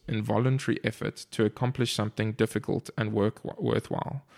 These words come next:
Csikszentmihalyi calls this mental state flow, a term he popular-, popularized with his nineteen ninety book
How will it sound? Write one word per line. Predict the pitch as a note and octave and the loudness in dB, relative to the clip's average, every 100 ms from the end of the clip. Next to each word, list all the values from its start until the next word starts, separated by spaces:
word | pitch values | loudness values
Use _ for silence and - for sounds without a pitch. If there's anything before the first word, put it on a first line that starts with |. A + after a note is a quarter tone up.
| - - - - | -20 -20 -20 -8
Csikszentmihalyi | - D3 - D3 - C3+ A2+ A2 A2+ | -4 0 2 2 4 4 4 2 0
calls | - C3 C3+ C3 - | 0 4 6 4 4
this | A2+ - | 0 0
mental | A2 G#2 G#2+ | 0 0 0
state | G#2+ - G2+ A2 - | 0 2 2 0 -6
flow, | - - C#3 - - C3 - | -12 2 4 4 0 -4 -2
a | A#2+ | -2
term | - G#2+ | 2 4
he | A2+ | 4
popular-, | G#2+ A2 - A2 G#2 G2+ - - | 2 0 0 0 2 0 -4 -16
popularized | - - A2+ G#2 G2+ G#2 A2+ - | -8 -4 2 4 4 2 0 0
with | G#2 | 0
his | G#2+ A2+ - - - - - | 2 0 -2 -12 -20 -14 -2
nineteen | G2 A2 A#2+ A2+ | 0 0 0 0
ninety | G#2+ G#2+ - | 0 0 0
book | G#2+ A#2 - - | 2 0 0 -8